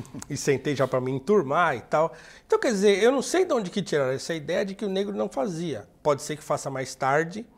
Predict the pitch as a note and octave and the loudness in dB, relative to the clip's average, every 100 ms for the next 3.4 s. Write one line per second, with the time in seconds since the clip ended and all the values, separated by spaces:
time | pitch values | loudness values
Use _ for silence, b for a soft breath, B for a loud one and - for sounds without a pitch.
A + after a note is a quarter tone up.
0 | b _ B2+ - B2+ B2 C3 A#2 A#2 A#2+ | b _ -12 -8 -8 -6 -6 -6 -6 -6
1 | D#3 C#3+ C3 B2+ A#2+ B2 B2 - A#2+ - | -4 -4 -4 -6 -6 -6 -6 -8 -12 -12
2 | B2+ A#2+ - A2+ B2 A#2+ A#2+ B2+ B2 C3 | -10 -10 -8 -6 -4 -4 -4 -4 -4 -4
3 | - C3+ C3 | -4 -2 -2